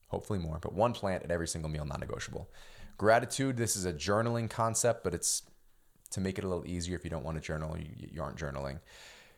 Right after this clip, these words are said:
You can also vocalize that to another person. So either writing three things down that you're grateful for in a journal, or expressing to your spouse, your significant other, your dog,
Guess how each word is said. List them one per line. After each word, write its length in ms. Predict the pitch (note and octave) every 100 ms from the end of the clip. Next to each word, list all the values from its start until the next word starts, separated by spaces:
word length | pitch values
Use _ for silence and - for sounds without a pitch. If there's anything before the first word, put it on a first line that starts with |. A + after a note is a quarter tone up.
| - - - - - - - -
You 160 | G#2+ F#2+
can 120 | G2
also 240 | F#2 F#2
vocalize 500 | E2 F#2+ F2 E2+ E2
that 200 | E2 D#2
to 100 | -
another 220 | D#2+ D2
person. 420 | - D2 - - -
So 400 | - E2 D#2 -
either 320 | G2+ F#2 E2+
writing 380 | D#2+ G2+ A#2 A#2
three 300 | - A#2 A2
things 280 | A#2+ A2+ F#2
down 240 | G#2 G#2+
that 160 | G#2 -
you're 80 | -
grateful 260 | G2 F#2+
for 420 | - G2+ G2 F#2 -
in 140 | G#2 G2
a 40 |
journal, 400 | G2+ D#3 F3 E3 - - - -
or 180 | G2+ G#2
expressing 680 | - - G2+ G2 G#2 F#2+
to 500 | F#2 F#2+ F#2 F#2 F#2 F#2 -
your 120 | F2+
spouse, 640 | - - F2 F2 - - - -
your 100 | -
significant 560 | - E2+ E2+ F#2 D#2+
other, 380 | D#2+ E2+ E2+ E2 - _ -
your 140 | D#2 D2+
dog, 400 | D#2+ D2+ D#2